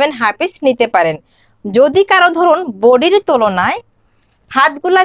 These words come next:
ভীষণ মোটা আছে, সেক্ষেত্রে আপনি ফাইভ পয়েন্ট থ্রি ইঞ্চ নিতে পারেন। Otherwise আপনি ফাইভ অ্যান্ড হাফ ইঞ্চ রেখে দেবেন। এবার থার্টি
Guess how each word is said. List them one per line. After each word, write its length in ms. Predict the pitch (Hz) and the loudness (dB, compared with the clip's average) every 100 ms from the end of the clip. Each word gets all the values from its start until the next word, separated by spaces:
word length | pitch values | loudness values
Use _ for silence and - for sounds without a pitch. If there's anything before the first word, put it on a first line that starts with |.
| 294 | 0
ভীষণ 260 | 277 320 480 _ 220 | -2 -2 -2 _ -2
মোটা 260 | 226 247 262 | 0 2 0
আছে, 240 | 254 - 285 554 _ - | 0 -4 -4 -6 _ -6
সেক্ষেত্রে 360 | - 311 370 370 339 | -2 0 0 0 0
আপনি 160 | 285 403 494 - | 0 0 0 0
ফাইভ 180 | 247 247 | -2 0
পয়েন্ট 200 | 247 240 240 | 0 -2 -2
থ্রি 100 | 240 254 | -2 0
ইঞ্চ 100 | 415 _ 277 | -2 _ -4
নিতে 200 | 285 285 240 | 0 0 0
পারেন। 200 | 190 170 160 _ _ _ - 214 | -2 -2 _ _ _ _ -6 -2
Otherwise 460 | 233 311 349 480 - 220 | 0 0 2 0 0 -2
আপনি 180 | 196 196 190 | 0 -4 0
ফাইভ 140 | 196 190 | 0 0
অ্যান্ড 140 | 208 185 | -2 -2
হাফ 160 | 180 277 | -2 -2
ইঞ্চ 120 | - 302 | -2 -2
রেখে 180 | 302 240 180 | -2 -2 -4
দেবেন। 180 | 160 _ _ _ _ _ - 294 | -8 _ _ _ _ _ -2 0
এবার 220 | 302 233 349 _ _ - | 2 2 0 _ _ 0
থার্টি 300 | 226 220 | 0 2